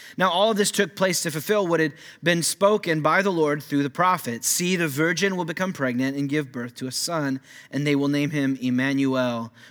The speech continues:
which is translated, "God is with us." When Joseph woke up, he did as the Lord's angel had commanded him.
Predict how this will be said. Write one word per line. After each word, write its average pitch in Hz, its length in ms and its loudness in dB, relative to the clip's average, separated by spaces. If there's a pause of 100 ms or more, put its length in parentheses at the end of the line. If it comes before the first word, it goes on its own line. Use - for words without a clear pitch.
which 127 180 -6
is 135 100 -6
translated, 131 720 -2 (220)
"God 139 340 -2
is 127 240 -10
with 127 220 -12
us." - 340 -16 (600)
When 151 180 2
Joseph 185 440 2
woke 175 240 0
up, 190 280 2 (400)
he 151 180 -2
did 143 580 0
as 135 280 -6
the 139 80 -2
Lord's 135 380 -2
angel 127 460 -4
had 117 240 -10
commanded 135 440 -4
him. 104 300 -14